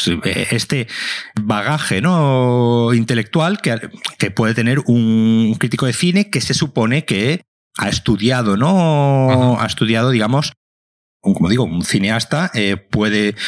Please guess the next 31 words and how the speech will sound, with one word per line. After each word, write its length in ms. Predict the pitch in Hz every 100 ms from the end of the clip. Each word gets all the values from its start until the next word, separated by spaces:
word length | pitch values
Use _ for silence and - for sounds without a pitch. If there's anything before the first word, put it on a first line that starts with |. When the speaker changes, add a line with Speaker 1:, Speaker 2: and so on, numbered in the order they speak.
| -
Speaker 1:
vivir 320 | 107 101 139 139
sin 220 | - 87
ver 280 | 92 95 -
películas, 580 | 107 143 - 160 185
puede 220 | - 95 92
vivir 200 | 95 101
sin 220 | - 98
ver 160 | 101 101
cine 440 | - 156 196 240 _ _ _
y 180 | - 107
hacer 280 | 85 90 87
cine, 340 | - 98 117
pues, 420 | 143 101 90 - 90
digamos, 340 | - 82 98 101
que 100 | 85
le 100 | 80
salga, 400 | - 127 101 82
¿no? 120 | 156
de 100 | 120
las, 520 | 104 104 104 101 - 110
eh, 280 | 101 101
de 80 | 101
las 120 | 104
entrañas, 400 | 120 123 131 180 -
pero 160 | 107 - _ _ _ _
se 140 | - 123
supone, 340 | 113 117 123
¿no? 120 | 120
que 80 | -
un 100 | 101
crítico 480 | 120 117 120 151